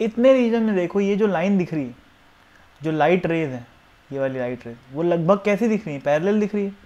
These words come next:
तो आप wavefront बनाओगे तो कैसा बनाओगे? ऐसे ही ना बनाओगे, सीधा सीधा, ठीक है ना? तो सीधा सीधा मतलब क्या हुआ? Plane wavefront, ठीक है। इस case में बात करते हैं cylindrical source में, सोच लो आप यहाँ पर हो मान लेते हैं, ठीक है, और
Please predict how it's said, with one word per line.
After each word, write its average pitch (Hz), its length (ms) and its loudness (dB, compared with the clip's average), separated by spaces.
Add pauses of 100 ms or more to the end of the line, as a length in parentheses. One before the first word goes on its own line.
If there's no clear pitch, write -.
(520)
तो 175 40 4
आप 185 160 6
wavefront 180 480 0
बनाओगे 208 320 0
तो 208 80 -4
कैसा 202 240 -2
बनाओगे? 127 360 -6
ऐसे 127 260 -8
ही 208 60 -2
ना 196 80 -4
बनाओगे, 123 380 -8 (1080)
सीधा 156 260 -2
सीधा, 143 260 -6 (840)
ठीक 175 120 -2
है 233 60 0
ना? 220 100 -2 (560)
तो 147 80 -10
सीधा 175 280 4
सीधा 202 240 0
मतलब 196 240 -2
क्या 214 140 2
हुआ? 113 220 -2 (440)
Plane 254 280 6
wavefront, 220 380 -2 (640)
ठीक 233 160 -4
है। 196 100 -6 (160)
इस 196 140 -2
case 233 260 2
में 220 80 -2
बात 196 240 2
करते 185 200 -4
हैं 190 80 0
cylindrical 185 480 -2
source 185 220 -2
में, 185 80 -2
सोच 185 240 0
लो 185 80 2
आप 170 140 0
यहाँ 135 200 -4
पर 113 120 -8
हो 107 80 -8
मान 101 220 -12
लेते 101 200 -16
हैं, - 60 -20 (480)
ठीक 220 120 -2
है, 226 100 -4 (540)
और 165 180 -8